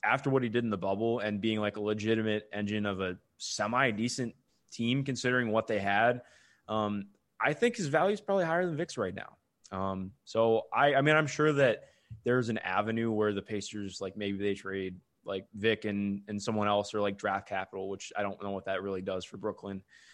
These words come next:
Um, but I mean, I guess that there's enough there for, for,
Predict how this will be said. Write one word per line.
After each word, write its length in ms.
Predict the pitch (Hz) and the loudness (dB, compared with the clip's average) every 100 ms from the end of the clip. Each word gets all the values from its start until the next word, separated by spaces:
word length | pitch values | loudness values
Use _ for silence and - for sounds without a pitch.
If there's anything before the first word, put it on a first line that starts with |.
| - - | -20 -8
Um, 360 | 101 98 92 90 _ - | -4 -4 -4 -10 _ 0
but 300 | 101 92 - _ _ - | 0 0 -6 _ _ -4
I 80 | 156 | 2
mean, 140 | 175 | 4
I 80 | 175 | 4
guess 500 | 120 117 131 - - 113 | 4 4 4 0 -6 -2
that 160 | 107 | 0
there's 200 | 117 110 | 2 2
enough 320 | 104 101 104 | 2 0 0
there 200 | - 104 | 0 -2
for, 400 | 104 110 104 101 - | -2 -4 -2 -4 -6
for, 400 | - 104 101 | -6 -4 -2